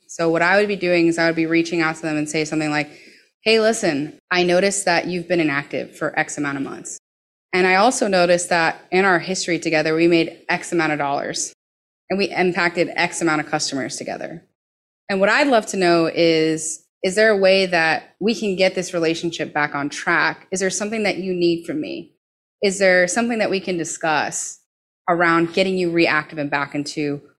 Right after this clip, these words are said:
our affiliate program?" I would love to jump on a phone call with you for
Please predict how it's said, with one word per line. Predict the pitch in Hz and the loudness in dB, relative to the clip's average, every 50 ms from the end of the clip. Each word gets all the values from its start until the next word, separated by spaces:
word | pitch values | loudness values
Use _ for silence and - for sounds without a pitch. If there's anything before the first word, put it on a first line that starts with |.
| _ - | _ -2
our | 151 143 | 0 0
affiliate | 139 - - 147 143 127 - - | 0 0 0 0 0 0 -2 -4
program?" | 156 147 147 135 - - | -6 -4 -4 -4 -4 -2
I | - 196 | 0 0
would | 202 190 175 160 | 2 2 0 0
love | 170 180 185 185 180 - | 2 2 2 2 2 -2
to | 185 | -4
jump | 175 170 160 160 | -2 -2 -2 -2
on | 170 156 | -4 -6
a | 151 | -6
phone | 147 - 151 147 147 | -6 -6 -4 -4 -4
call | 147 - 143 143 | -4 -2 -2 -2
with | 139 139 | -2 -2
you | 139 139 139 139 | -4 -6 -6 -8
for | 139 - - 143 143 139 143 139 135 135 - _ | -10 -8 -6 -4 -2 -2 -2 -2 -4 -6 -10 _